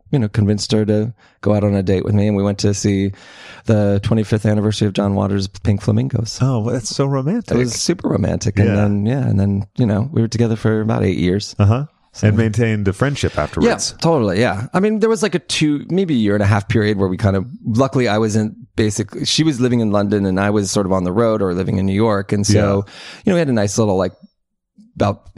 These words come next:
Speaker 1: eighteen months or to, like, recover.
Speaker 2: Yeah, sure. It
Speaker 1: And
Speaker 2: is good to have a
Speaker 1: little space.
Speaker 2: time alone.
Speaker 1: Yeah, yeah,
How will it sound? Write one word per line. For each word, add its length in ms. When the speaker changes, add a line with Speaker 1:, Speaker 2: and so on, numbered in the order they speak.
Speaker 1:
eighteen 480
months 280
or 120
to, 220
like, 280
recover. 760
Speaker 2:
Yeah, 300
sure. 220
It 40
Speaker 1:
And 80
Speaker 2:
is 120
good 160
to 80
have 240
a 260
Speaker 1:
little 160
space. 300
Speaker 2:
time 240
alone. 200
Speaker 1:
Yeah, 180
yeah, 120